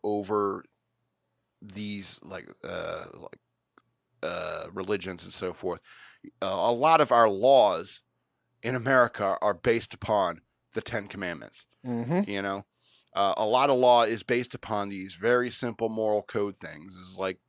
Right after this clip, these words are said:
Speaker 1: uh, you know, and, and, uh, uh, you take, you take something like the Ten Commandments and you take something like the Bill of Rights. There's a reason why there's ten in the first ones.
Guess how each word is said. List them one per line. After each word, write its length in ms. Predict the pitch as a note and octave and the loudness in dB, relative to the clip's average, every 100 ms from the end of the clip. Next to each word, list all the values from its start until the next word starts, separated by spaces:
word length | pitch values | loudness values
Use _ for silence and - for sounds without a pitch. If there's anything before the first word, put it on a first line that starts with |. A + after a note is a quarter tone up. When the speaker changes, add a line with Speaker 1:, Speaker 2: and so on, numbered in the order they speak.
| F#2+ | -8
Speaker 1:
uh, 200 | F2+ F2+ - _ _ _ _ _ _ _ _ _ _ _ _ _ _ _ _ _ _ _ _ | -8 -8 -14 _ _ _ _ _ _ _ _ _ _ _ _ _ _ _ _ _ _ _ _
you 220 | - G2 G#2 | -20 -14 -8
know, 160 | G2 - | -8 -6
and, 280 | G2+ F#2+ - | -8 -8 -6
and, 240 | A#2+ A2 - | -6 -6 -10
uh, 60 | G2 G2+ _ D#2+ | -10 -10 _ -16
uh, 120 | G2 | -16
you 100 | F#2+ | -18
take, 320 | - C#3+ D#3 _ - | -4 -4 -4 _ -18
you 80 | |
take 200 | - D#3 | -2 -2
something 180 | E3+ C#3+ | 0 2
like 140 | C#3+ A2+ | 2 0
the 60 | |
Ten 200 | - C#3+ | 0 0
Commandments 480 | C3+ C3 A#2+ A2+ - _ _ _ | 2 2 2 0 -4 _ _ _
and 100 | G2+ | -12
you 60 | G#2 | -6
take 200 | D3 D3 | -4 0
something 220 | D#3 C3+ | 0 0
like 160 | B2 - | -2 -2
the 80 | G#2+ | 0
Bill 220 | C3 A#2+ | 4 4
of 120 | G#2+ | 4
Rights. 260 | G#2 G2 C3 | 4 4 -2
There's 140 | C3 | -6
a 60 | C3 | -6
reason 280 | C3+ A#2+ | -8 -8
why 100 | A2+ | -8
there's 240 | G#2+ G#2 - | -6 -8 -6
ten 220 | A2 G#2 | -6 -4
in 80 | F2 | -6
the 60 | |
first 320 | F2+ G#2+ - G2 | -8 -8 -8 -20
ones. 260 | G2 - | -20 -20